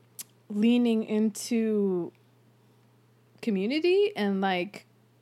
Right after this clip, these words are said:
there's so many folks that have skills and need help, and just the idea of, like, us helping each other feels like,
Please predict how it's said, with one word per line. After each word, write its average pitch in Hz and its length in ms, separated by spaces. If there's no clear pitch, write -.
there's 208 240
so - 600
many 226 260
folks 208 540
that 185 420
have 202 300
skills 208 760
and 185 120
need 185 180
help, 190 540
and 180 360
just 185 200
the 151 120
idea 175 480
of, 175 100
like, 147 260
us 175 180
helping 190 380
each 220 200
other 220 220
feels 180 640
like, 139 460